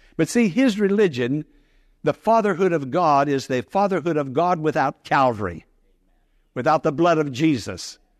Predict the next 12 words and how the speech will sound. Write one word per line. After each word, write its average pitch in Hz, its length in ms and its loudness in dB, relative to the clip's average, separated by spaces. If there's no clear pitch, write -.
It's 120 120 -10
a 127 100 0
fatherhood 170 580 0
just 127 340 -4
based 151 300 0
on 131 140 2
a 120 60 -2
theory 131 500 0
and 120 140 -4
on 123 140 0
a 117 80 -4
thought. - 500 -4